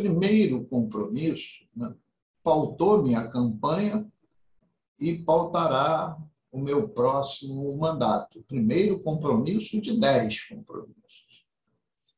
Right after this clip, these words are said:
E esta campanha, como se deu? Ela foi extremamente polarizada. Isto quer dizer, dois segmentos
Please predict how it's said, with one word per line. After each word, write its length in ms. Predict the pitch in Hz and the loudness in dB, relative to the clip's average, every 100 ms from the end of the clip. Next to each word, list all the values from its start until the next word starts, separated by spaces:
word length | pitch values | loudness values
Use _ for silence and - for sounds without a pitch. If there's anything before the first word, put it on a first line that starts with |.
| _ _ _ _ | _ _ _ _
E 160 | 185 214 | 0 4
esta 300 | 240 - 202 | 4 2 0
campanha, 580 | 208 208 - 208 214 208 | 2 2 4 6 6 6
como 240 | 208 208 | 0 0
se 260 | - 196 139 | -2 -4 -4
deu? 380 | 120 101 - - _ _ _ _ _ - | -2 -2 -4 -16 _ _ _ _ _ -4
Ela 200 | 151 170 | 0 0
foi 380 | - 196 165 - | 0 -2 -4 -4
extremamente 1900 | 202 - - - - 208 220 214 208 160 156 156 185 208 185 - - 170 - _ _ - | -4 -2 -4 -6 2 6 8 8 6 2 -2 -2 -2 -4 -6 -8 -10 -12 -16 _ _ -8
polarizada. 1080 | 180 185 170 165 160 143 117 - - - _ _ _ _ _ _ _ _ _ | -4 0 2 2 0 -2 -4 -8 -10 -16 _ _ _ _ _ _ _ _ _
Isto 320 | - - 139 135 | -14 -10 -10 -6
quer 220 | 135 131 | -4 -2
dizer, 560 | 123 113 - - - - _ _ _ - 113 113 | -2 -2 -6 -10 -12 -18 _ _ _ -14 -8 0
dois 460 | 170 214 202 - | 4 6 6 2
segmentos 1300 | - 160 139 151 127 139 180 190 - 180 196 - - | 0 0 0 0 0 0 0 -2 -4 -6 -6 -10 -14